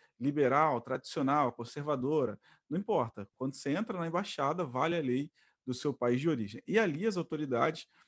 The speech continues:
elas estão preparadas pra representar o seu país de origem. E aí, quando a gente transporta isso, então, pro papel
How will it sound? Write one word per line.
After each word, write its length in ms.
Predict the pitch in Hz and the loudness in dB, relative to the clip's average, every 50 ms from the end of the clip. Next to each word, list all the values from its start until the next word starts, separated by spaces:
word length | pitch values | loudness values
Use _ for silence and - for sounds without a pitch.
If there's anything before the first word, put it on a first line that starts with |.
| _ _ _ _ _ - | _ _ _ _ _ -4
elas 320 | 107 113 120 127 123 117 | -2 0 2 2 0 0
estão 320 | 131 - - - 135 143 | -4 -8 -4 -2 -2 -2
preparadas 840 | 131 - 156 156 - - 170 151 - - 131 143 156 156 143 - - | -2 -4 -6 -6 -4 -2 -2 0 2 2 2 2 2 0 -2 -6 -8
pra 460 | _ - 127 127 127 120 113 117 113 - | _ -6 -2 0 0 0 0 -2 -6 -8
representar 880 | - 113 151 180 180 - 180 175 170 165 165 151 135 - 120 127 135 - _ _ _ _ _ _ - | -6 -2 -2 -2 -2 0 0 0 2 2 0 -2 -2 -2 -2 -2 -2 -4 _ _ _ _ _ _ -14
o 60 | 123 | -12
seu 180 | 120 - 131 120 | -8 -4 -4 -4
país 240 | - 127 117 120 131 | -2 -2 -2 0 0
de 80 | 147 | 0
origem. 240 | 139 117 101 101 - _ - - _ _ - | -2 -2 -4 -6 -12 _ -20 -20 _ _ -2
E 60 | 202 | 0
aí, 120 | 220 262 269 | 0 0 0
quando 180 | - 254 233 | 0 0 2
a 40 | 220 | 2
gente 220 | 214 214 208 - | 2 0 0 -2
transporta 840 | - - 196 190 180 - - - _ - 175 190 202 - _ - 151 147 | -2 0 0 0 -2 -6 -12 -14 _ -8 -8 -8 -8 -8 _ -6 -4 -4
isso, 240 | 151 147 - - | -4 -4 -4 -6
então, 280 | 135 123 - 139 143 135 | -6 -4 -2 -2 -2 -2
pro 180 | - - 131 - | -4 -6 -12 -10
papel 580 | - 120 117 - _ - 127 123 117 113 - | -6 -8 -8 -6 _ 0 0 2 2 0 -4